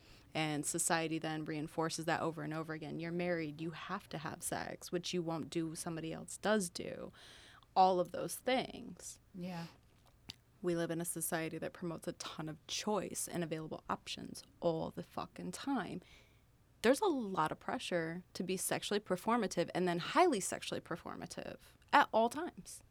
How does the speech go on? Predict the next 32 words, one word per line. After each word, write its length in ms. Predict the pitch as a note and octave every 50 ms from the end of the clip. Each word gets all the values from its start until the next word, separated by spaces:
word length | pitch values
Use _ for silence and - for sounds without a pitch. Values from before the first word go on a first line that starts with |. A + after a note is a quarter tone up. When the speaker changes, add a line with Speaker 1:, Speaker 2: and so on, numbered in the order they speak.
| _ - - - -
Speaker 2:
Yeah. 280 | F3+ F3 F3 E3+ D#3+ D#3+ - - - - - - - - _ _ - - - - - - - - - - - - _ _ - - -
Speaker 1:
And 840 | G3 G3 F#3+ F#3+ F#3 F3+ F3+ F3+ F3 F3 E3+ D#3+ - - - - - - - - -
that 220 | - F3+ G#3 A3 A3
doesn't 220 | C4+ C#4 C4+ C#4
make 180 | C#4 C4 B3 A#3
it 60 | A3+
easy 460 | C4 C#4+ G#3+ F#3 F#3 - - - F#3 F3+
when 160 | F#3 G3+ G#3
you 100 | G#3+ G#3 G#3
already 180 | G3 F#3+ F#3
come 320 | F#3 - - A#3 A3+ A3 G#3+
to 680 | - - - - A#3+ A#3+ A3 G#3 G3 F#3 F3+ F3 F3+ F3+ - - _ _ - - - - - - - - - - - - - - - - -
the 80 | F3+ F3+
playing 340 | - - A3+ A#3 G#3+ F#3+
field 720 | F#3 - - E3+ E3 D#3+ D#3+ - - E3 E3 E3 - - - - - - - - - _ _ _
feeling 500 | - - - G3+ F#3+ F#3 F#3 F#3 E3+ - - - - -
a 60 | - F3
struggle, 580 | - - A#3+ A3+ G3 - - - - - F3 - - - - -
right? 380 | - E3 D#3+ D#3 D#3+ E3 F3 - - - -
And 140 | E3+ F#3 F#3+
then 120 | F#3 F#3
there's 180 | F3+ F3 E3+ F#3
all 140 | E3 E3+
those 200 | D#3+ E3+ E3+ E3 -
things 440 | - G#3 G3 F3+ E3 D#3 D#3 - -
on 160 | - E3 D#3+
either 260 | - E3+ F3 E3 E3
side 260 | - - F3+ E3 D#3+ -
screaming 380 | - - F#3 F3 E3 D#3 -
at 100 | G2 -
each 180 | - - - -
other. 380 | - - - - - - -